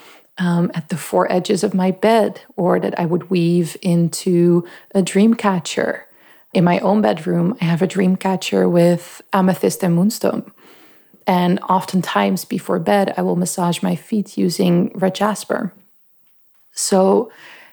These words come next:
these are all crystals that are great, great, great support for the bedroom. A little note that I wanna make about the bathroom is that usually we don't place crystals in the bathroom because the bathroom has a very,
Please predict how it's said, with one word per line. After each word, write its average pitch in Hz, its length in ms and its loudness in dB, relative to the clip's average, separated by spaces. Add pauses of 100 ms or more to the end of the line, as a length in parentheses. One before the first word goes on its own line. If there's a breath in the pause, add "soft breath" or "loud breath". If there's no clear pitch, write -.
(140 loud breath)
these 233 220 2
are - 80 2
all - 160 0
crystals 196 440 -4
that 202 100 -8
are 202 300 -4
great, 233 520 0
great, 202 380 0 (260)
great 180 340 0
support - 500 -4
for - 240 -2
the 175 60 0
bedroom. 180 520 -2 (840 soft breath)
A 226 80 4
little 302 260 6
note 214 400 4
that 185 140 0
I 196 80 2
wanna 208 180 2
make 196 180 0
about - 280 -4
the 160 100 -4 (300)
bathroom 220 920 -2
is 180 360 2
that 214 180 2
usually 240 440 2
we 220 140 2
don't 185 500 0
place 180 420 -2
crystals - 680 -2
in 190 160 4
the - 60 2
bathroom - 720 -4
because 190 580 2
the 196 100 -2
bathroom 214 420 -2
has 185 180 -2
a 202 60 0
very, 175 560 -2